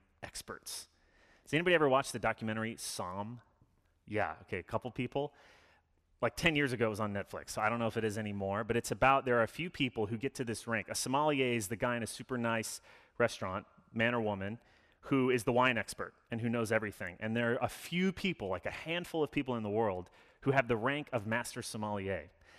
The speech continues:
And in order to become a master sommelier, you literally have to pass a test where you come in blind and someone sets three glasses of wine in front of you,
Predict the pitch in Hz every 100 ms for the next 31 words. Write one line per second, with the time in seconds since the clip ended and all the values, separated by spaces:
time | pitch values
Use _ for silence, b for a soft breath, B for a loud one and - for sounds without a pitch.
0 | B B B 139 139 147 175 180 160 -
1 | 151 127 131 - 131 - 127 123 117 117
2 | 98 127 131 131 165 208 156 107 98 120
3 | - - 139 123 123 - 135 92 - -
4 | 120 135 160 175 147 131 123 107 123 135
5 | 139 85 87 127 - b b b - 120
6 | - 151 135 - 139 - - 151 156 131
7 | 127 - 113 107 107 110 104 92 107 _
8 | 117 113 143 123 92 92 92